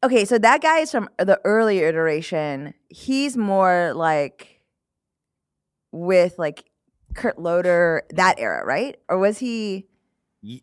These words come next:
Speaker 2: uh, he was, like, right ar-, I feel like he was Soojin Park's generation.
Speaker 1: Jesse. Yeah, 'cause I, you know what? There was a guy like that. Jesse Camp.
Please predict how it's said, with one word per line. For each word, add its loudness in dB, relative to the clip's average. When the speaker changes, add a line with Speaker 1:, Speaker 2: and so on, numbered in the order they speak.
Speaker 2:
uh, 0
he -2
was, -2
like, 0
right -4
ar-, -4
I 0
feel -2
like 0
he -4
was 0
Soojin -4
Park's -4
generation. -10
Speaker 1:
Jesse. -14
Yeah, -4
'cause -2
I, -2
you 0
know 0
what? -4
There -6
was -6
a -4
guy 0
like -6
that. -8
Jesse -6
Camp. -10